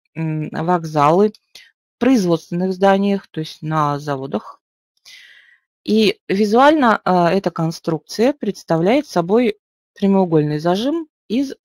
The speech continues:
анодированного алюминия высотой сто миллиметров. Это данный тип профиля. А, достаточно крупные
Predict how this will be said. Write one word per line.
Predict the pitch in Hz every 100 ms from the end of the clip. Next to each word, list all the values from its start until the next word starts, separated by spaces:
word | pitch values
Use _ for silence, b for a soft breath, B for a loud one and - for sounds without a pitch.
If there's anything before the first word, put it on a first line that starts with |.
| _
анодированного | 175 175 160 165 147 147 147 147 147
алюминия | 156 175 233 262 196
высотой | 170 165 - 254 -
сто | _ 190
миллиметров. | 196 202 180 151 - - - B B B
Это | 277 - 240 - -
данный | 190 180 175
тип | - - _
профиля. | 165 - - - - B B B B B B _ _ _ _
А, | 170 165 - - _ _ _ _ -
достаточно | 196 247 - 196 - 165
крупные | 165 175 - 151 147 170